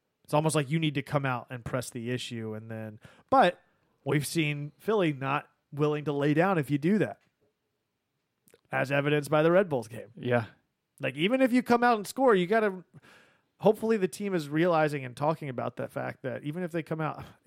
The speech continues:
Speaker 1: you know, you assume that they are, but they gotta be looking at that Red Bulls game and say, "Well, shit, they came back and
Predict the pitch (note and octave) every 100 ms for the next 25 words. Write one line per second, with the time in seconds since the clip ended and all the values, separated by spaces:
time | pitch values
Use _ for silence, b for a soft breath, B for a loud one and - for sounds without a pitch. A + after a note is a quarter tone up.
0 | E3+ E3 C#3+ G#2 _ - C#3+ A#2 - C3
1 | A2 G#2 B2 - A#2 - C3+ _ b b
2 | b b b b b b b _ C3+ -
3 | D3 C#3 D#3+ D#3 D3 D3+ D3 C#3 C3+ B2+
4 | B2 C3+ C3+ A#2+ A#2 A#2 A2+ A2+ A#2+ B2+
5 | - - F3+ - - B B B _ _
6 | _ _ - D#3+ - E3 C#3 C#3+ C#3 B2+
7 | A#2+